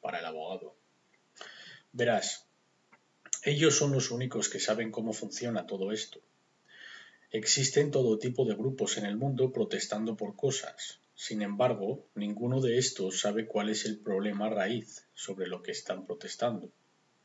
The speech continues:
Los gobiernos se ríen de ellos, permitiéndoles pacíficamente protestar, pero detrás del escenario os están llamando idiotas.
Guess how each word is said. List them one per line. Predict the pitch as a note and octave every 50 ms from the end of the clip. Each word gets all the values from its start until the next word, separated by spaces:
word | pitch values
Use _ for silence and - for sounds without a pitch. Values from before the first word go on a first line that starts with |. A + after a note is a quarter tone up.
| - - - - - - - - - - - - - - _ _ _ _ -
Los | A#2+ A#2 A#2 A#2
gobiernos | B2 B2+ C#3 E3+ F3 D#3 E3 E3 E3 E3 D#3+ - - - -
se | - - - A#2
ríen | G#2 - A#2 C3 C#3+ D3 D3 C#3+ C3+ B2
de | A#2 A#2
ellos, | B2 A#2 G#2+ F#2 F2+ G2+ - - - - - -
permitiéndoles | A2+ G2+ G2 G2 G2+ F#2+ - A2 A2+ A#2+ B2 B2+ B2+ B2 B2+ B2+ A#2+ - - - -
pacíficamente | - G#2+ G#2 - - D3 C#3 - D3 C#3 - A2+ A2 A2 A2 G#2+ A#2+ A2+
protestar, | G#2+ A2+ G#2+ G#2 - F#2+ - - - G#2 F#2+ - - - - _ _ _ _ -
pero | G2 F#2+ G2 G2
detrás | F#2+ F#2+ - A2+ A2 A#2 A#2 G#2+
del | G#2+ G#2 G#2+
escenario | - - - A#2+ A#2 A2+ G2+ F2+ E2+ E2 F2 F#2 - - _ _ _ _ _ -
os | - - -
están | - - - G2+ G2 G2+ G2+
llamando | G2 F#2 F#2 F2+ F2+ F2 E2+ E2
idiotas. | E2 F2+ G#2 A#2+ A2+ A2+ - - - - - - -